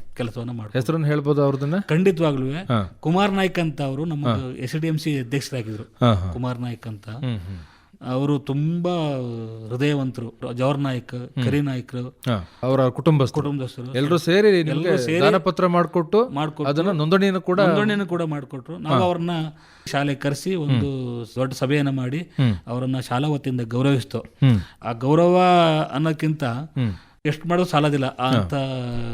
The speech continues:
Speaker 1: ದಾನಕ್ಕೆ.
Speaker 2: ಹಾ, ಹಾ.
Speaker 1: ಆ, ನಮ್ಗೆ ಅತ್ಯುತ್ತಮವಾದಂಥ ಮಹತ್ ಕಾರ್ಯ ಅದು
Speaker 2: ಹಾ, ಹಾ.
Speaker 1: ಹೇಳ್ಬೇಕು ಅಂದ್ರೆ.
Speaker 2: ಸುಮಾರು ಎಪ್ಪತ್ತು ಸಾವಿರ ರೂಪಾಯಿ ಬೆಲೆ ಬಾಳ್ತಕ್ಕಂಥ ಒಂದು ಕೊಳವೆ ಬಾವಿಯನ್ನ ಮಾಡಿಸಿದ್ರಿ,
Speaker 1: ಹ್ಮ್.
Speaker 2: ಮತ್ತೆ ಅದಕ್ಕೆ ಮೋಟ್ರನ್ನು ಕೂಡ ಹಾಕ್ತಿದ್ರಿ.
Speaker 1: ಹೌದು.
Speaker 2: ಆ, ಇದೆಲ್ಲ ಹೇಗೆ ಸಾಧ್ಯ ಆಯ್ತು? ಅದರ ಅಗತ್ಯತೆ ಏನಿತ್ತು?
Speaker 1: ಸರ್, ನಮ್ಮ ಶಾಲೆಗೆ ದೊಡ್ಡ ಶಾಲೆ,
Speaker 2: ಹ್ಮ್.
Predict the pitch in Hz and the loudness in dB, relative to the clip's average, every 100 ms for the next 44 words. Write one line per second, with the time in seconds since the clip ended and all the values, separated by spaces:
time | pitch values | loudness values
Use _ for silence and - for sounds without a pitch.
0 | 113 113 113 131 127 120 - 120 - 120 | -6 -8 -8 -2 0 -2 -4 -12 -2 0
1 | 90 - 101 76 - _ _ _ - 151 | 0 -2 -8 -8 -14 _ _ _ -14 -8
2 | 143 143 143 143 151 151 135 - 190 196 | -6 -4 -4 -2 -2 -2 -4 -4 -4 0
3 | 175 160 156 156 165 147 131 160 - 139 | 0 2 0 0 -2 0 2 0 0 -4
4 | 127 123 113 123 - - 113 113 120 - | -2 -2 -4 -8 -8 0 2 2 -2 -6
5 | 92 110 107 - - - - 160 180 180 | -8 -10 -12 -16 -20 -10 0 6 8 8
6 | 180 175 139 - 180 165 170 160 156 156 | 8 6 4 2 -2 -2 -4 -2 -2 -2
7 | 160 143 143 139 139 135 123 123 151 139 | -4 -2 -4 -4 -4 -6 -10 -8 -4 -4
8 | 117 113 120 135 139 131 127 120 117 110 | -4 -2 0 2 2 0 -2 -6 -10 -12
9 | - 101 107 143 - - 127 113 123 117 | -14 -14 -12 -12 -12 -8 -6 -2 -4 -2
10 | 117 123 139 143 143 135 123 110 113 - | -2 0 0 0 -4 -6 -8 -8 -12 -14
11 | 98 123 127 117 104 - 120 117 131 160 | -12 -10 -10 -12 -12 -6 -4 -2 2 2
12 | 156 139 160 160 143 143 151 143 190 160 | 4 2 0 0 -2 0 2 2 2 4
13 | 127 131 156 170 147 120 90 - - - | 4 4 4 4 4 2 0 -8 -20 -16
14 | - 175 170 170 175 175 170 156 170 196 | -6 -4 -2 -4 -2 -2 -4 -2 0 2
15 | 196 196 160 160 160 185 151 139 - 135 | 2 0 0 0 2 2 2 0 -8 -10
16 | 110 | -10